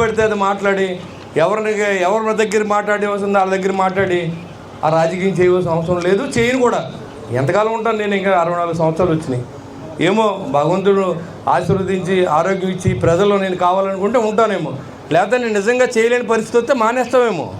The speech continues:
అది వేరు. అంతేగాని నేను ఉండగానే నేను మళ్ళీ వస్తాను, అధికారులు బెదిరించడం, మీ సంగతి చూస్తాను. జగన్మోహన్ రెడ్డికి మనకి తేడా ఉంది. ఆడేమో ఓడిపోయాడు, ఇంట్లో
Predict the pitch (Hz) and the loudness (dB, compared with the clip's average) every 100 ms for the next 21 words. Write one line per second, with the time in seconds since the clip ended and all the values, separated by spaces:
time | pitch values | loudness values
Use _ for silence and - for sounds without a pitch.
0 | 113 185 247 254 190 127 - - - 208 | -2 2 4 4 2 -4 -12 -8 -4 2
1 | 247 247 240 226 226 220 240 254 247 220 | 2 2 0 0 0 2 2 2 0 -2
2 | - - - 139 180 202 196 214 214 - | -6 -14 -10 -2 0 2 2 2 2 2
3 | 214 202 196 - - - 170 190 220 214 | 2 2 -2 -8 -16 -2 -2 2 0 2
4 | 190 190 202 202 196 190 185 - - - | 2 2 2 2 2 0 -4 -12 -20 -20
5 | - 170 196 190 202 202 208 - 196 190 | -4 0 0 0 -2 -2 -2 0 0 0
6 | 185 196 170 185 208 220 196 170 151 143 | -6 -10 -12 -12 -10 -10 -10 -12 -14 -14
7 | 147 - - - 143 170 202 220 220 220 | -14 -14 -16 -6 -2 0 2 2 2 0
8 | 208 220 208 214 214 202 220 226 240 254 | 0 -2 -2 0 2 2 0 -2 -6 -8
9 | - - - - - 151 196 208 220 202 | -14 -20 -20 -20 -4 0 2 2 2 2
10 | 208 233 190 139 - - 147 185 240 | 2 0 0 -2 -8 -6 0 2 2